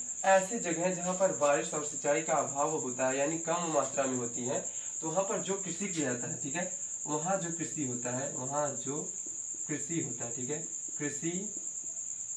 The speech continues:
होता है, होता है, उसे क्या कहलाता है, शुष्क कृषि कहते हैं, शुष्क कृषि कहते हैं। अब देखिए, जैसे हो गया मटर हो गया,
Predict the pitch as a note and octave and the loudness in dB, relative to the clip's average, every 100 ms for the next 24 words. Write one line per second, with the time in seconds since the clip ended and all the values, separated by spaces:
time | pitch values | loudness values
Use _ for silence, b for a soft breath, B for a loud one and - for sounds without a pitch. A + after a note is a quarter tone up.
0 | - C3 B2+ C#3 C3+ B2 B2 B2 - - | -2 -2 -2 -2 -2 -2 -2 -2 -4 -4
1 | - - - - B2+ - - G#2+ - - | -6 -4 -4 -4 -4 -2 -2 -2 -2 -4
2 | - - - - - - - C#3+ B2+ D#3 | -4 -4 -4 -4 -4 -4 -2 -2 -2 -2
3 | F3+ G#3+ - - - - - - - - | -2 -2 -4 -4 -4 -4 -4 -4 -4 -2
4 | C4+ F#3+ C3+ B2+ - - E3 - B - | -2 -2 0 0 0 -2 -4 -4 B -4
5 | - G3+ - E3+ D#3 - D#3+ C3 B2+ B2+ | -4 -4 -2 -4 -4 -2 -2 0 -2 -2
6 | A#2 - E3 F#3+ - G3+ - - - - | -4 -2 -2 -2 -2 -4 -4 -6 -4 -4
7 | - - C3+ A#2+ D#3+ F#3 - - - - | -4 -4 -4 -2 0 0 -2 -4 -4 -4
8 | - - - - - - - - C3 B2+ | -4 -4 -6 -4 -4 -4 -4 -4 -4 -4
9 | B2 B2+ - - - - - - - - | -4 -4 -4 -4 -4 -6 -6 -6 -6 -6
10 | - - F3 D#3+ E3+ F#3+ E3+ F#3+ F3+ D3 | -6 2 2 4 2 2 0 0 0 -2
11 | D3+ E3 E3+ - - - C#3+ C#3+ E3+ E3 | 2 6 6 4 -4 0 2 4 4 2
12 | D3 C3+ D3 | -2 0 2